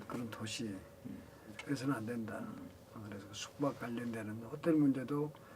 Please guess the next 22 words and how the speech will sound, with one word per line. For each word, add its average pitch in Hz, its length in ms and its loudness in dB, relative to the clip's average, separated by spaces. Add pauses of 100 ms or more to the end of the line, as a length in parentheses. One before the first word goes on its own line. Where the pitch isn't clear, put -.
(160)
사실 131 300 -4
저희들이, 135 500 4 (640)
어, 98 300 -6
좀 98 360 -4 (920)
한옥 175 380 8
호텔로, 120 400 4 (640)
어, 110 160 -4
우리가 110 300 -4
구상되어보는 131 840 2
부분도 117 320 -4
있었고, 127 720 0 (880)
어, 107 280 -2
내가 156 580 12 (760)
이제 175 120 8
그런 170 220 12
걸 190 280 12
많이 156 400 12
많은 147 420 12
우리 165 140 12
보성인들 165 540 12
만나서 131 720 8
향후회장으로서 147 1040 10